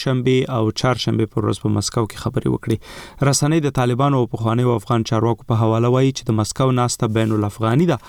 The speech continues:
خو کابل، کابل دا ردوي. شنونکي وایي د کابل او پخوانیو چارواکو په دریځ کې د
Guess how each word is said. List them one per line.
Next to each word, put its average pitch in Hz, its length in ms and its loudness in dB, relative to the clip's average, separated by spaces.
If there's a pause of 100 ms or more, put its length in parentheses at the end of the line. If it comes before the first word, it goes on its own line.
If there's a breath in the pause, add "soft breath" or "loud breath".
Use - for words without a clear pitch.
(320 loud breath)
خو 151 240 0
کابل، 160 340 2 (300)
کابل 131 400 2
دا 104 160 0
ردوي. 107 340 -4 (320 loud breath)
شنونکي 156 420 2
وایي 139 160 2
د - 140 -10
کابل 123 260 2
او 113 140 -6
پخوانیو 113 480 -2
چارواکو 120 580 2 (380 loud breath)
په 123 140 2
دریځ 127 380 2
کې 139 120 2
د 117 60 2